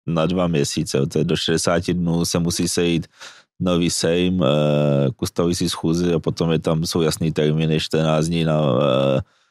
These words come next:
má prezident na jmenování, eh, premiéra a ten má čtrnáct dní na sestavení vlády a předstoupení před sejm k, k důvěře. Čili pokud to všechno budou hrát jako co nejvíc na kraj, tak nějaký ty dva měsíce jako můžou získat a v tu chvíli bu-,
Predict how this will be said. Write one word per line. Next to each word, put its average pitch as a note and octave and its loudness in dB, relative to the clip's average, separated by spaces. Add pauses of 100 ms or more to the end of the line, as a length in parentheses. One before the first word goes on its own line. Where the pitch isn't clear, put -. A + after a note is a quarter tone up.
(200)
má D#2 0
prezident D#2+ 0
na D#2+ 2
jmenování, D#2 0
eh, B1+ 0
premiéra E2 0
a D#2 0
ten D#2 -2
má D#2 0
čtrnáct D2+ 0
dní D#2 -2
na C#2+ 0
sestavení D2+ -2
vlády C#2+ 2
a C2 2 (200)
předstoupení C#2+ -2
před D2+ -6
sejm C#2 -2 (100)
k, C2 0
k - -4
důvěře. C2+ -2
Čili C2+ 0
pokud - -2 (360)
to - -6
všechno F2+ 0
budou F2 2
hrát E2+ 2
jako C#2 0 (300)
co F2+ 0
nejvíc D#2+ 2
na D2+ 0
kraj, D#2+ 0
tak C#2+ -2 (220)
nějaký C#2+ -2
ty D#2+ -2
dva D#2 0
měsíce C#2+ -2
jako C#2 -2
můžou D2+ 0
získat D2 -2 (640)
a C#2+ 2
v - -8
tu D#2+ -4
chvíli D2 2
bu-, E2+ 0